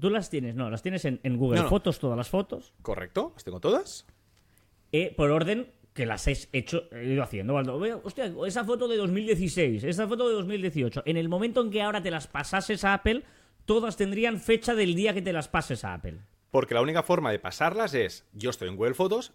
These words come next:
Speaker 2: me las descargo en el ordenador o en disco duro, y luego de allí, con ese archivo, las subo al iCloud.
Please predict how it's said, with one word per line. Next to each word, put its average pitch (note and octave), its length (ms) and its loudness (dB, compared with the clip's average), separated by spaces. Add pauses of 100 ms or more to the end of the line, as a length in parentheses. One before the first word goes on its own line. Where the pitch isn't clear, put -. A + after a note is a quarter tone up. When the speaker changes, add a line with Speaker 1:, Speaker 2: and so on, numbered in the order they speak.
Speaker 2:
me C3+ 200 2
las A2 200 2
descargo G2+ 540 2
en E2 80 -8
el E2 60 -10
ordenador F2 500 -2
o E2 60 -4
en E2 60 -8
disco F2 280 0
duro, G#3 420 4
y A2 120 -6
luego G#2+ 280 2
de F#2 100 -2
allí, D3 260 0
con F#2+ 140 -6
ese F#2 180 -6
archivo, A#3+ 440 -2
las A#2 220 0
subo C3+ 240 2
al A2+ 80 2
iCloud. F2 340 -6